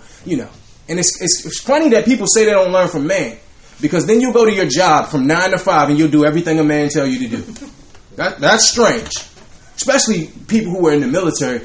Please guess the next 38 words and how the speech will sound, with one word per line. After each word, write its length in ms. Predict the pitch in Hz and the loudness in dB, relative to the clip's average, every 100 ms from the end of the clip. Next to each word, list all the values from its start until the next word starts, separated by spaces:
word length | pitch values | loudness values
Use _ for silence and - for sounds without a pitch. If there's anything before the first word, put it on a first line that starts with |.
| - 156 | -12 -2
You'll 240 | 240 254 | 0 2
go 120 | 208 | 2
shoot 380 | 175 - 269 262 | 4 4 4 4
up 160 | 226 185 | 4 2
a 80 | |
building 640 | 139 127 262 302 190 165 156 - - - - | -2 2 4 4 4 2 0 -6 -20 -20 -6
because 280 | 185 208 185 | 0 2 2
your 100 | 190 | 0
commander 440 | 196 196 277 233 | 0 2 4 2
said 280 | - 165 147 | 2 2 2
so, 400 | 151 143 147 147 - - 190 | 0 0 -2 -6 -14 -20 -4
and 200 | 220 220 | 2 4
then 120 | 269 262 | 4 4
all 220 | 220 220 | 4 4
of 80 | 214 | 4
a 60 | |
sudden 300 | 214 220 208 | 2 2 0
you're 120 | 208 | 0
talking 320 | 220 220 196 196 | 2 2 2 2
about 400 | 190 185 - - | 2 2 -2 -10
you 160 | 208 208 | -4 0
don't 200 | 196 196 | 0 -2
follow 360 | 202 180 196 | -6 -4 -4
a 40 | 220 | 0
man. 320 | 277 247 - - - - | 2 0 -4 -14 -20 -14
When 180 | 185 190 | -10 -8
Christ 400 | - 240 277 208 | -4 -2 0 -2
was 100 | 190 | -2
a 100 | 214 | -2
man, 380 | 240 262 156 143 - - - | 0 0 -2 -8 -18 -20 -6
he 120 | 233 | 0
set 280 | 220 - 226 | 2 4 4
up 220 | 190 - - - | 2 -2 -16 -10
men. 520 | 165 240 320 254 359 - 427 - 508 - 494 539 - - - - - | -2 0 0 -2 -6 -12 -18 -18 -20 -20 -20 -20 -20 -20 -20 -16 -2
He 100 | 220 | 2
set 180 | 285 277 | 4 2
up 140 | 247 | 2
men. 300 | 285 294 | 2 0